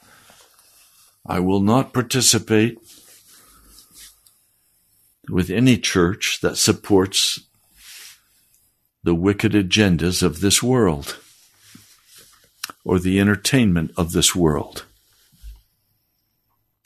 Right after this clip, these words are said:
I have turned away from the movies and from the television and from many YouTubes.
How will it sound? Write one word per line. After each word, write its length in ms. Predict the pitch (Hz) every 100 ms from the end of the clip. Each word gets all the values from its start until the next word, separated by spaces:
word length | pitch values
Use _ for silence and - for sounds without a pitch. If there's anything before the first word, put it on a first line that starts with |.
| -
I 120 | 78
have 180 | 78 -
turned 260 | 107 101
away 320 | 92 90 98 110
from 300 | - 90 90
the 60 |
movies 520 | 95 104 107 123 117
and 160 | 95 85
from 160 | 101 92
the 100 | 85
television 760 | - 110 110 101 104 - 110
and 180 | 92 82
from 320 | 101 92 87 - - - _ _ _
many 360 | - 104 123 123
YouTubes. 920 | 113 107 131 - 120 92 - - -